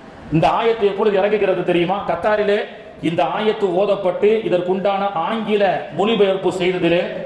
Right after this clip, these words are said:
முழு உலகமும் இந்த சூரத்துல் ஹுஜராத்தை நோட்டமிட்டது. ஆயிரத்தி நானூறு வருஷத்துக்கு முன்னாடி நிறத்தால்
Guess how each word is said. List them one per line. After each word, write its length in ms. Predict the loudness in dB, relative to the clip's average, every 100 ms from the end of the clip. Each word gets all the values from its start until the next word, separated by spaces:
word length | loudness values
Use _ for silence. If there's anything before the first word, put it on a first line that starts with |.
| -12 -6
முழு 420 | 0 2 2 0
உலகமும் 540 | 2 2 2 0 -2 -4 -6
இந்த 200 | -2 -2
சூரத்துல் 480 | -2 0 0 0 0
ஹுஜராத்தை 500 | 2 2 0 0 0
நோட்டமிட்டது. 580 | 0 0 -2 -2 -4 -6 -14 -20 -20 -14 -6
ஆயிரத்தி 480 | -2 0 0 -2
நானூறு 360 | -2 0 0 2
வருஷத்துக்கு 540 | 2 0 -2 -2 0
முன்னாடி 480 | 0 0 0 0 -2 -8 -18 -8 -2
நிறத்தால் 720 | 2 2 0 -2 -2 -2 -4